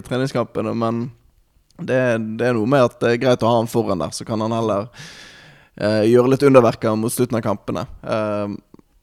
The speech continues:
hadde ikke følt meg trygg hvis vi startet en, eh, kamp med han i,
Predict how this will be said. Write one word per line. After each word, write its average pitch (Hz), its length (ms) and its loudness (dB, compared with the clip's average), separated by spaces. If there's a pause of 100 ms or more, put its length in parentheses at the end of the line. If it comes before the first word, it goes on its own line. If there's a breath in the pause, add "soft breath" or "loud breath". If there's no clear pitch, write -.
(720)
hadde 139 220 2
ikke 143 180 0
følt 127 180 0
meg 123 100 -4
trygg 120 160 0
hvis 135 160 -4
vi 139 40 -4
startet 120 680 0
en, 98 260 -4
eh, 101 880 -2 (260)
kamp - 280 -6
med 110 120 -4
han 104 180 -4
i, 87 120 -8